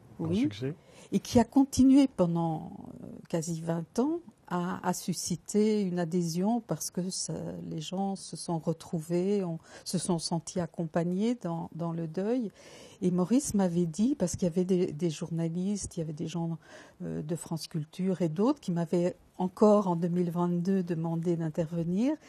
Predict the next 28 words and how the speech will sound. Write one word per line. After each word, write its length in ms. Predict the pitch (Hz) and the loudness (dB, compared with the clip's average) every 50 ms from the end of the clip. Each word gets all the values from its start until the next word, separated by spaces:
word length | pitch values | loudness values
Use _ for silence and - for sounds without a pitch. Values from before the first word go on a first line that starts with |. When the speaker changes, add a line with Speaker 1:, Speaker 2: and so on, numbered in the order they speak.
| - - - _ - | -20 -20 -18 _ -6
Speaker 2:
Et 60 | 180 | -4
Maurice 320 | 175 175 185 208 - - 196 | -2 0 0 -2 -2 -2 -2
m'avait 260 | 170 160 151 170 165 | -2 0 0 -2 -4
dit, « 200 | - - 294 294 285 | -2 -2 0 0 0
Mais 60 | 202 | 0
tu 140 | - - 185 | -2 -6 -8
sais, 320 | - - - 285 339 311 - - - - - - - | -8 -2 0 0 0 -2 -4 -12 -20 -20 -20 -6 -2
en 120 | 214 226 | 0 2
deux 140 | 247 240 220 | 4 4 4
mille 220 | 214 208 196 180 | 4 4 4 2
vingt-quatre, 600 | 180 180 175 175 175 - 254 277 311 - - - | 0 0 0 0 0 0 0 0 0 -2 -4 -4
ça 200 | 185 - - 185 | -4 -2 -2 -4
fera 220 | - - - 233 240 | -4 -2 0 0 0
vingt 420 | 240 214 190 185 185 - - - | 0 -2 -2 -4 -4 -4 -4 -4
ans 160 | 180 175 175 - _ _ _ _ _ | -4 -4 -6 -8 _ _ _ _ _
que 100 | - 175 | -8 -8
ce 200 | 170 - - 180 | -8 -6 -6 -6
livre 260 | 160 165 175 170 - 175 | -4 -4 -4 -4 -2 -2
est 60 | 165 | -4
sorti, 500 | - - - 160 - - - 226 247 277 - - - - _ _ | -2 -4 -6 -10 -12 -8 -2 -2 -2 -2 -2 -8 -20 -20 _ _
tu 140 | - 233 233 | 0 2 2
devrais 340 | 233 185 - 196 196 214 | 4 2 2 2 2 2
écrire 340 | 208 202 - - - 180 175 | 2 0 -2 -6 -6 -4 -4
la 120 | 170 165 151 | -2 -2 -2
suite 440 | - - - 190 190 233 - - - | -2 -4 -2 -2 -4 -4 -4 -6 -6
vingt 260 | - 165 156 160 - | -6 -4 -4 -4 -4
ans 120 | 180 175 170 | -4 -4 -4
après. » 440 | 160 151 - - - 156 170 175 160 | -6 -10 -12 -12 -10 -8 -8 -8 -10